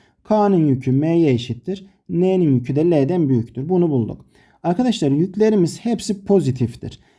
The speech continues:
Hepsi pozitif olduğu için siz V'yi aldığınızda V eşittir K Q bölü ne diyorsunuz? D diyorsunuz. Hepsi pozitif.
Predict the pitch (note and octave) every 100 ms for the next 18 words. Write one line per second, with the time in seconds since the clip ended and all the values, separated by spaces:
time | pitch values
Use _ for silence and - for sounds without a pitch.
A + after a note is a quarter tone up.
0 | _ - A#3+ A#3+ G3 G#3 G#3+ F#3 F#3 -
1 | D#3+ D#3+ E3 B3 A3+ C#3 - B2 - _
2 | _ - G#3+ F#3+ E3 F3+ F#3+ G3+ F3 E3
3 | E3 D3+ D3 D3+ F#3 F3 E3 F3+ F3 D#3
4 | - E3+ D3 D#3+ - _ _ - G3+ E3+
5 | C#3+ D#3+ F3+ C#3 B2 A#2+ D#3 G#3 F3+ F3
6 | F3+ D3+ B2+ A2+ - G#2+ - _ _ -
7 | A#3 A3+ A#3 F#3+ G3+ D#3 B2+ C3 E3